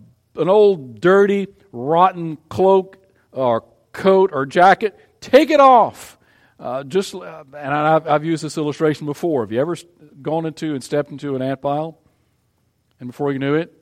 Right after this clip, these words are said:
and it happens with, with, with kids all the time. We don't mind doing this to them. And you got ants in your pants. Moms, what do you, first thing you do? You strip off those pants like they're nothing, right?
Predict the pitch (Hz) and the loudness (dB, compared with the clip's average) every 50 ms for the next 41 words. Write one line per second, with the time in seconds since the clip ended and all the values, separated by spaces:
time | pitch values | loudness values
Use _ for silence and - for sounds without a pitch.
0 | _ _ _ _ _ _ - 120 123 120 117 - 113 131 151 160 151 131 120 117 | _ _ _ _ _ _ -12 -10 -10 -10 -10 -8 -4 -2 -2 -2 -4 -6 -8 -8
1 | 131 139 123 120 117 117 117 117 117 - - 147 143 120 131 131 127 127 120 113 | -10 -10 -10 -12 -12 -12 -12 -14 -14 -8 -4 -4 -4 -2 -4 -4 -4 -4 -6 -6
2 | 139 131 127 110 107 117 127 127 117 117 123 120 113 113 120 117 107 101 98 - | -6 -6 -6 -6 -6 -8 -8 -8 -8 -8 -8 -8 -8 -8 -10 -10 -10 -12 -14 -14
3 | - 98 110 113 - 90 95 _ _ _ _ _ _ _ - 143 165 180 180 180 | -12 -10 -8 -8 -8 -10 -12 _ _ _ _ _ _ _ -6 -4 -4 -2 0 2
4 | 180 175 165 _ _ _ - 208 226 226 - 214 202 185 165 - 170 185 170 135 | 2 2 2 _ _ _ 0 2 4 4 2 0 -2 -4 -2 0 0 0 0 -2
5 | 107 - - - - _ _ _ _ _ _ _ _ _ _ _ _ - 135 151 | -4 -8 -16 -20 -20 _ _ _ _ _ _ _ _ _ _ _ _ -2 2 4
6 | 180 214 214 175 196 196 208 202 196 - 208 196 175 147 190 190 185 180 175 143 | 6 6 4 4 0 0 0 -2 -2 -2 0 -2 0 0 -2 -4 0 0 0 0
7 | 104 - _ _ _ _ _ _ _ _ _ - 277 339 269 - - - - - | -2 -4 _ _ _ _ _ _ _ _ _ -4 0 0 0 0 -2 -8 -6 2
8 | 247 254 233 - 233 233 208 160 196 214 202 - - - 220 214 208 202 - 202 | 6 6 8 8 8 8 8 6 4 2 2 2 2 2 4 4 4 2 2 4
9 | 185 180 175 160 165 151 151 147 156 170 180 170 - - 127 98 92 113 123 143 | 4 4 6 4 2 0 0 0 2 4 4 4 4 2 -6 -8 -8 -4 0 2
10 | 175 214 262 247 185 | 4 4 2 0 -4